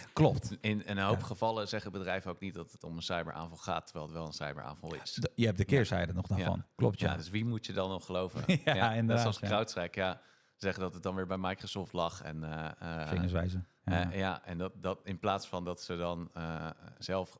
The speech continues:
Speaker 2: open kaart spelen. Maar dat doen ze natuurlijk niet, want ze zijn een beursgenoteerd bedrijf.
Speaker 1: Klopt, ja.
Speaker 2: En op het moment dat je dat doet, dan, eh, ja, dan verlies je het vertrouwen van investeerders.
Speaker 1: Ja.
Speaker 2: En, eh, on-, ondanks dat het een heel klein foutje kan zijn geweest,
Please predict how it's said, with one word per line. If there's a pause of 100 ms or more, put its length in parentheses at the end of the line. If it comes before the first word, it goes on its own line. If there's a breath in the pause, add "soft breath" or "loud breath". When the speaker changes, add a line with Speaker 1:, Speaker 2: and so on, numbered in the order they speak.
Speaker 2:
open
kaart
spelen.
Maar
dat
doen
ze
natuurlijk
niet,
want
ze
zijn
een
beursgenoteerd
bedrijf.
Speaker 1:
Klopt,
ja.
Speaker 2:
En
op (140)
het (100)
moment
dat
je
dat
doet,
dan,
eh,
ja,
dan (160)
verlies
je
het
vertrouwen
van
investeerders.
Speaker 1:
Ja.
Speaker 2:
En,
eh, (420 soft breath)
on-,
ondanks
dat
het
een
heel
klein
foutje (340)
kan
zijn
geweest,